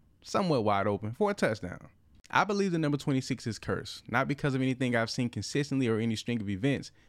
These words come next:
but to get head tapped like this, allow your man to take off and embarrass you and walk into the end zone like that, get him out of here.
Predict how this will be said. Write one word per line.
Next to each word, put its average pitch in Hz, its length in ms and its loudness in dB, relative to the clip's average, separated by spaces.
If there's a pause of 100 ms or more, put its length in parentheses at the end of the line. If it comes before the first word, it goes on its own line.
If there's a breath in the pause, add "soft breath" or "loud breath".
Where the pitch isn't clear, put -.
but 104 100 -4
to 104 60 -4
get 104 180 -2
head 160 260 2
tapped 135 240 0
like 135 240 0
this, 160 300 -2
allow 104 240 2
your 135 160 2
man 131 220 2
to 95 80 0
take - 320 -2
off 123 180 0
and 117 100 0
embarrass 107 520 0
you 110 80 2
and 90 100 0
walk 117 220 0
into 131 160 -4
the 117 80 2
end 120 220 0
zone 123 200 0
like 123 220 -2
that, 147 300 0 (280 soft breath)
get 123 160 4
him 135 140 4
out 117 160 2
of 87 40 -4
here. 87 240 -8